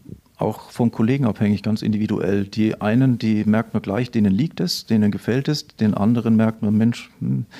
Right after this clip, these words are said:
ist das jetzt wirklich dein Fachgebiet? Weil auch das Thema Nähe, Distanz, man begleitet die Leute sehr lange und man muss sie auch ein Stück weit an sich ranlassen.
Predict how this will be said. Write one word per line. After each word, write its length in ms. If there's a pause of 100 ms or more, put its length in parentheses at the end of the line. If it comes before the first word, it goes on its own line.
(680)
ist 200
das 80
jetzt 180
wirklich 260
dein 140
Fachgebiet? 800
Weil 240
auch 160
das 160
Thema 320
Nähe, 280
Distanz, 600
man 200
begleitet 440
die 100
Leute 260
sehr 200
lange 320
und 120
man 120
muss 180
sie 100
auch 200
ein 60
Stück 240
weit 140
an 140
sich 220
ranlassen. 500